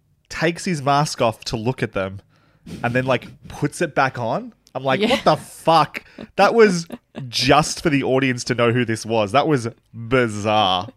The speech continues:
Speaker 1: and really weird. And one of those things where I'm just like, "I don't know what this show is doing."
Speaker 2: I
Speaker 1: Um,
Speaker 2: mean, as someone who, you know, as we all do, have, uh, you know, having to wear a mask outside, at any
Speaker 1: <laughs>
Speaker 2: point, like, I would love to just be able to take it off for a second. So I
Speaker 1: Just,
Speaker 2: get it.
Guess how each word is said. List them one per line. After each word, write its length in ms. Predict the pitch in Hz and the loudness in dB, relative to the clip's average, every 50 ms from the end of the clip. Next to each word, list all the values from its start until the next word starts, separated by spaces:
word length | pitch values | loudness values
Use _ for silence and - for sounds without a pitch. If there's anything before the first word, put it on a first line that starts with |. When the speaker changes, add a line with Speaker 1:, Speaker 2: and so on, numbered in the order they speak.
| _ _ | _ _
Speaker 1:
and 160 | 113 110 101 | -4 -4 -2
really 240 | 113 120 120 113 110 | -2 0 0 0 0
weird. 260 | 107 110 107 101 101 | 0 0 0 0 0
And 140 | - 120 127 | -2 -2 0
one 100 | 139 156 | 2 4
of 60 | 165 | 4
those 180 | 160 156 147 - | 4 4 2 0
things 120 | 143 120 107 | -4 -6 -6
where 60 | 113 | -6
I'm 40 | 107 | -6
just 140 | 107 - 107 | -6 -8 -8
like, 80 | - | -6
"I 60 | 92 | -6
don't 100 | 110 104 | -6 -6
know 60 | 95 82 | -6 -8
what 40 | |
this 80 | 76 90 | -12 -12
show 140 | - 90 92 | -12 -12 -12
is 80 | 87 | -10
doing." 220 | 90 92 90 87 - - - - - - - - - - - - | -8 -8 -8 -8 -10 -14 -20 -20 -20 -20 -18 -18 -20 -8 -2 2
Speaker 2:
I 200 | - 247 254 269 | 4 6 6 4
Speaker 1:
Um, 80 | 285 | 4
Speaker 2:
mean, 320 | 294 294 302 311 311 294 277 | 4 2 4 2 2 2 0
as 120 | 294 294 | 0 0
someone 380 | - - 302 294 311 349 359 349 | 0 0 0 0 0 0 0 0
who, 420 | 349 302 262 254 240 214 196 - - - | 0 0 0 0 0 -2 -4 -8 -12 -12
you 120 | - 202 202 | -8 -6 -4
know, 100 | 185 175 | -2 -2
as 200 | 175 202 190 185 | -2 -2 -2 0
we 100 | 185 185 | 0 2
all 120 | 196 202 196 | 2 2 2
do, 100 | 202 190 | 0 2
have, 200 | 190 196 185 - - - - _ _ - | 2 0 0 -2 -6 -14 -20 _ _ -18
uh, 80 | - - - - _ _ | -18 -18 -18 -20 _ _
you 100 | - 208 | -10 -6
know, 120 | 196 180 180 | -6 -4 -4
having 240 | 190 214 190 190 185 | -2 -2 -2 -2 -4
to 100 | - 196 | -4 -2
wear 160 | 190 185 170 | -2 0 0
a 60 | 175 | 0
mask 580 | 185 185 180 180 180 180 175 175 - - - - - - - - _ _ - 123 - - - - - 170 165 - - | 0 0 0 0 0 0 -2 -4 -8 -12 -14 -16 -20 -20 -20 -20 _ _ -20 -20 -20 -20 -20 -20 -20 -20 -20 -6 -2
outside, 540 | - 175 - - 214 202 214 202 185 - - - | 0 0 0 0 -2 0 4 6 6 4 4 4
at 140 | 220 247 254 | 4 4 4
any 300 | - 294 311 349 330 254 | 4 4 4 4 2 0
Speaker 1:
<laughs> 20 | |
Speaker 2:
point, 380 | - - 247 254 277 311 254 202 | 0 0 4 6 6 6 6 6
like, 280 | 202 190 190 - - - - | 4 4 4 2 -2 -2 0
I 100 | 208 208 | 2 2
would 240 | 202 185 196 202 175 | 2 2 0 0 4
love 260 | 180 180 190 220 - | 4 4 4 4 2
to 200 | - 226 190 175 | 0 0 0 0
just 200 | 185 175 - - | -2 -6 -2 0
be 100 | 190 180 | 2 4
able 120 | 175 175 | 4 2
to 60 | 175 | 0
take 160 | - 190 180 185 | -2 -2 -2 0
it 60 | 180 | 0
off 100 | 185 - | -2 -2
for 120 | - 226 214 | -2 -4 -4
a 40 | |
second. 480 | 196 - 226 226 - - 180 - - 170 | -2 0 0 0 0 -2 -8 -10 -10 -8
So 180 | - - 208 208 | -4 0 2 2
I 80 | 214 | 2
Speaker 1:
Just, 80 | 220 - | 2 0
Speaker 2:
get 160 | 247 269 - | -2 -2 -4
it. 140 | - - | -6 -10